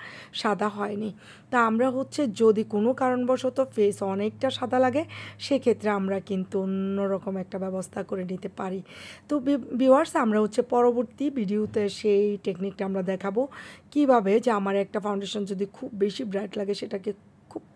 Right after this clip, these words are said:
ভালো সুন্দরভাবে স্কিন টোনের সাথে মিলানো যায়, সেটা দেখাবো আমাদের নেক্সট ভিডিওতে। সুন্দরভাবে যদি সাজায় গোজায় একটা ভিডিও করতে চাই, তাহলে কোনো ক্লায়েন্টের ভিডিও দিবে না এভাবে করার জন্য।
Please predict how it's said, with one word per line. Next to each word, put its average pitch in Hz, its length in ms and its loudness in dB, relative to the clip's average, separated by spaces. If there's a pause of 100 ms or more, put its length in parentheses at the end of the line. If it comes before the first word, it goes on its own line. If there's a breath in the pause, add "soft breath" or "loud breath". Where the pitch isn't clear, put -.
(120)
ভালো 240 380 -4
সুন্দরভাবে 240 680 0 (360 loud breath)
স্কিন 294 440 -2
টোনের 262 240 2
সাথে 240 240 -2
মিলানো 214 380 2
যায়, 196 180 -2
সেটা 240 420 -2
দেখাবো 196 340 -4
আমাদের 196 300 -2
নেক্সট 208 460 -2
ভিডিওতে। 190 440 -6 (460)
সুন্দরভাবে 240 800 -2
যদি 202 260 -2
সাজায় 214 420 -2
গোজায় 196 260 -2
একটা 196 180 -2
ভিডিও 202 260 -2
করতে 196 280 -10
চাই, 202 280 -8
তাহলে 190 280 -4
কোনো 202 220 -6
ক্লায়েন্টের 190 460 -4
ভিডিও 190 260 -6
দিবে 185 260 -4
না 180 100 -6
এভাবে 185 260 -6
করার 190 280 -8
জন্য। 208 220 -6